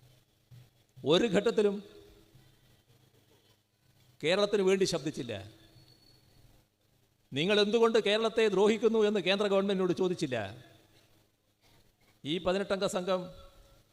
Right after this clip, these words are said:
എല്ലാ സന്ദർഭത്തിലും കേന്ദ്ര ഗവൺമെന്റിനോടൊപ്പം നിൽക്കുകയാണ് ചെയ്തത്. ഓരോ സംഭവം എണ്ണി എണ്ണി പറയാൻ കഴിയും, പക്ഷേ ഞാനിപ്പോൾ അതിലേക്ക് പോകുന്നില്ല. ഒരനുഭവം പങ്കിടാം.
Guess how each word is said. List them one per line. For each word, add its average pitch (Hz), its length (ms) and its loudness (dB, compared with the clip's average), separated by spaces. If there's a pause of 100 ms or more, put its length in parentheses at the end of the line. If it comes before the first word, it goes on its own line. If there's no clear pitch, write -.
(840)
എല്ലാ 175 280 2
സന്ദർഭത്തിലും 185 760 -2 (1000)
കേന്ദ്ര 208 280 2
ഗവൺമെന്റിനോടൊപ്പം 185 720 2
നിൽക്കുകയാണ് 147 340 -2
ചെയ്തത്. 110 440 -14 (1400)
ഓരോ 233 220 -2
സംഭവം 240 800 -6
എണ്ണി 220 200 -4
എണ്ണി 220 160 -2
പറയാൻ 214 460 -4 (100)
കഴിയും, 175 280 -4
പക്ഷേ 170 180 -8
ഞാനിപ്പോൾ 180 320 -8
അതിലേക്ക് 185 260 -6
പോകുന്നില്ല. 123 560 -12 (1300)
ഒരനുഭവം 208 440 2
പങ്കിടാം. 135 480 -8